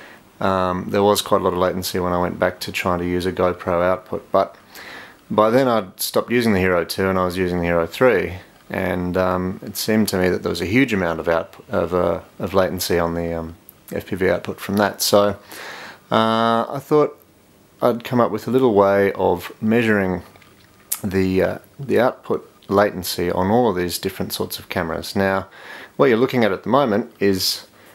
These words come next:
my flat screen T V. Um, the S L R is pointed at it, and I've plugged in,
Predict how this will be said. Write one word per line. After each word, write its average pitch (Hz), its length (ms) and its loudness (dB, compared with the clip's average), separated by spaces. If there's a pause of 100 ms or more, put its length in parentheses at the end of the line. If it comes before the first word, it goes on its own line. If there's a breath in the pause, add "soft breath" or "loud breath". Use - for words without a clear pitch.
(120 loud breath)
my 101 540 0 (220)
flat - 300 -4
screen 90 280 -2
T 95 240 0
V. 104 380 4 (240 loud breath)
Um, 92 560 -2
the 95 140 -2
S 92 180 -4
L 95 100 4
R 95 160 2
is 87 100 -6
pointed 123 380 -2
at 90 160 2
it, 107 260 -2
and 92 380 -4 (560 loud breath)
I've 98 240 0
plugged 95 320 -2
in, 98 320 0